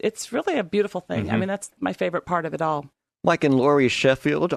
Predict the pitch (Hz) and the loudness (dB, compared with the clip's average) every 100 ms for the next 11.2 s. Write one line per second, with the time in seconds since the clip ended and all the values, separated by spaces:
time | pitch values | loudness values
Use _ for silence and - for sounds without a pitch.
0 | - 104 95 92 92 95 120 110 82 82 | 0 2 2 4 2 0 -2 -2 -2 -2
1 | - - 85 85 92 - 90 87 85 104 | -4 -4 -2 0 -2 0 -2 0 0 0
2 | 107 101 87 - 98 90 104 127 117 101 | 2 0 -2 -4 -2 0 0 -2 -2 -2
3 | 90 95 104 104 104 95 95 107 104 107 | -2 -2 0 0 0 2 2 2 2 2
4 | 117 104 117 101 110 104 101 113 135 135 | 2 4 2 2 0 0 2 2 0 -4
5 | - 175 196 110 98 95 120 113 104 87 | -4 -4 0 2 2 2 0 2 2 2
6 | 107 107 110 127 139 196 - - _ _ | 0 0 -2 0 0 -2 -8 -20 _ _
7 | 135 139 165 175 143 180 110 - 98 - | 0 2 0 2 2 2 0 0 -2 -2
8 | 87 - 90 - 85 - 92 - 85 90 | -6 -4 -4 -2 -4 -2 -4 -4 -4 -4
9 | - 90 98 95 87 87 95 92 90 82 | -2 -4 -2 -4 -4 -4 -2 0 -2 0
10 | 113 156 98 85 92 98 107 - 110 98 | 0 0 0 0 0 0 0 -2 -2 0
11 | 92 | 0